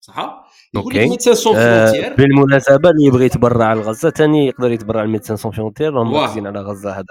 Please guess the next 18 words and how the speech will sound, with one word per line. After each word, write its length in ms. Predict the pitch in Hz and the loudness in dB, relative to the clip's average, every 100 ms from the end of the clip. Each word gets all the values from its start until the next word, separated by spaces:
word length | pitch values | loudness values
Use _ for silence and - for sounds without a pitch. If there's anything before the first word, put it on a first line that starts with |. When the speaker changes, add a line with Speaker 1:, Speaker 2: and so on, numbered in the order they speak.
| - | -20
Speaker 1:
ميدسان 420 | 113 131 139 151 | -18 -14 -12 -12
سون 180 | - 147 | -12 -14
فرونتيير، 420 | 139 143 - 95 | -14 -16 -16 -16
واه. 220 | 87 85 _ - | -18 -20 _ -10
أيا، 380 | 156 196 160 160 | -8 -6 -8 -8
Speaker 2:
مم. 60 | 170 | -10
Speaker 1:
ميدسان 240 | 185 220 | -8 -10
سون 180 | 214 202 | -10 -12
فرونتيير 360 | 196 180 240 | -12 -12 -10
شي 120 | - 170 | -8 -8
يديروا 300 | 139 135 131 | -8 -10 -10
سي، 680 | 131 117 110 101 92 90 | -12 -12 -12 -12 -14 -16
سي 140 | 87 117 | -20 -20
شعيب 240 | - 180 | -14 -14
قدام 320 | 185 147 175 | -14 -14 -14
لا 100 | 170 | -8
يروحوا 320 | 147 143 190 180 | -8 -8 -12 -14
للخدمة، 420 | - 98 87 | -16 -18 -20